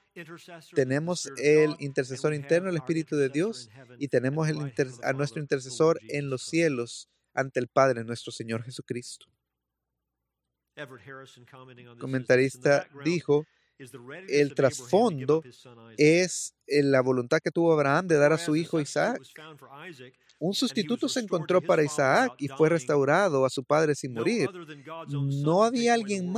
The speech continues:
Speaker 2: más que el
Speaker 1: sin
Speaker 2: Hijo
Speaker 1: and
Speaker 2: de
Speaker 1: provide
Speaker 2: Dios que podía
Speaker 1: reconciliation.
Speaker 2: quitar los pecados del mundo y proveer
Speaker 1: So
Speaker 2: reconciliación.
Speaker 1: Jesus had to endure the
Speaker 2: Así
Speaker 1: cross.
Speaker 2: que Jesús tuvo que sufrir la
Speaker 1: And all this
Speaker 2: cruz.
Speaker 1: God was
Speaker 2: Y,
Speaker 1: with
Speaker 2: y
Speaker 1: or
Speaker 2: esto lo
Speaker 1: in
Speaker 2: hizo
Speaker 1: him, Second
Speaker 2: Dios
Speaker 1: Corinthians
Speaker 2: estando con
Speaker 1: five nineteen.
Speaker 2: él.
Speaker 1: Moreover, the
Speaker 2: Segunda
Speaker 1: Son
Speaker 2: Corintios cinco diecinueve.
Speaker 1: was not an
Speaker 2: Además, el
Speaker 1: unwilling
Speaker 2: Hijo
Speaker 1: victim
Speaker 2: no fue
Speaker 1: to
Speaker 2: una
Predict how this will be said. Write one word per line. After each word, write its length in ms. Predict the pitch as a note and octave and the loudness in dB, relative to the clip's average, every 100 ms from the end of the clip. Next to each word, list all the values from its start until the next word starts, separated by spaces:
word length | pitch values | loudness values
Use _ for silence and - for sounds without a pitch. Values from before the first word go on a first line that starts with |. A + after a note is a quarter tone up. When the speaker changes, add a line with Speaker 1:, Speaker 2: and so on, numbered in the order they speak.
| C#4+ | -4
Speaker 2:
más 80 | - | -2
que 100 | G3 | -2
el 60 | |
Speaker 1:
sin 60 | F#3 | -2
Speaker 2:
Hijo 160 | - | -2
Speaker 1:
and 80 | F#3 | 0
Speaker 2:
de 60 | D#3+ | 0
Speaker 1:
provide 100 | D3+ | 2
Speaker 2:
Dios 200 | A#3 B3+ | 0 2
que 120 | F3+ | -4
podía 360 | - D3 E3 F3 | 0 0 2 0
Speaker 1:
reconciliation. 200 | - D3+ | 0 -2
Speaker 2:
quitar 240 | F3 A#3 | 0 0
los 160 | A#3+ F3+ | -2 -6
pecados 380 | D3+ - D#3+ D3+ | -4 0 0 0
del 140 | C#3 | -2
mundo 240 | D3+ B3+ E3+ | -4 -8 -6
y 40 | |
proveer 360 | C3+ B2 A#2 A#2 | -2 2 2 2
Speaker 1:
So 40 | |
Speaker 2:
reconciliación. 760 | A#2 A2+ A2+ A2+ G#2 - C#3 A2+ | -4 -8 -10 -14 -16 -16 -16 -16
Speaker 1:
Jesus 440 | C#3 C#3 A#2+ - | -20 -20 -20 -20
had 100 | C3+ | -20
to 100 | A#2+ | -20
endure 240 | A2+ A2+ A2 | -20 -20 -20
the 60 | G#2+ | _
Speaker 2:
Así 260 | C3 - | -6 -4
Speaker 1:
cross. 60 | C3+ | -2
Speaker 2:
que 100 | C#3 | 0
Jesús 440 | B2 - G3 A3+ | -2 0 -2 -2
tuvo 200 | - D3+ | -2 -2
que 120 | C3 C3+ | -2 -6
sufrir 420 | C3 - D3+ C#3+ | -4 -2 0 0
la 100 | C#3+ | -4
Speaker 1:
And 120 | E3 | -2
all 80 | A3 | -4
this 280 | C#4 D3 B2+ | -4 -8 -16
Speaker 2:
cruz. 20 | |
Speaker 1:
God 320 | C#3+ D3+ D3 B2 | -16 -16 -18 -12
was 140 | B2+ | -2
Speaker 2:
Y, 140 | D3 A#2+ | -2 -2
Speaker 1:
with 120 | D3+ | -4
Speaker 2:
y 160 | C#3+ E3 | 2 2
Speaker 1:
or 40 | |
Speaker 2:
esto 200 | A3+ - | 0 -2
lo 140 | A3 G3+ | 0 0
Speaker 1:
in 60 | |
Speaker 2:
hizo 180 | G3 G#3 | 0 -4
Speaker 1:
him, 60 | E3 | -2
Second 120 | D#3 | 0
Speaker 2:
Dios 140 | G#3+ | 2
Speaker 1:
Corinthians 200 | B3+ F#3 | 2 0
Speaker 2:
estando 460 | D#3 - E3+ F3+ F3 | -4 -4 -6 -4 -6
con 180 | - C#3 | -2 -2
Speaker 1:
five 100 | G3 | -2
nineteen. 80 | C4+ | -8
Speaker 2:
él. 220 | - D3+ | -12 -20
Speaker 1:
Moreover, 380 | D3+ E3+ G3 D3+ | -16 -16 -16 -12
the 60 | C#3+ | -2
Speaker 2:
Segunda 200 | C#3+ D3+ | 0 2
Speaker 1:
Son 40 | |
Speaker 2:
Corintios 360 | D#3+ D#3+ D#3 D#3 | 2 0 -2 -6
cinco 260 | E3+ E3 | -6 -2
diecinueve. 520 | D#3+ D3 C3+ D#3+ A3 B2 | -2 -2 -4 -2 0 0
Speaker 1:
was 80 | |
not 380 | - - _ - | -4 -16 _ 0
an 0 | |
Speaker 2:
Además, 520 | C#3 B2 C3+ G#3+ A3+ - C3 | 2 2 2 0 -2 -8 0
el 80 | D3+ | 0
Speaker 1:
unwilling 180 | C#3 F3 | 2 0
Speaker 2:
Hijo 300 | C#4 - F3 | 0 2 2
Speaker 1:
victim 100 | D3+ | 2
Speaker 2:
no 100 | F3 | 0
fue 140 | F3+ | 0
Speaker 1:
to 40 | |
Speaker 2:
una 80 | F#3+ | 0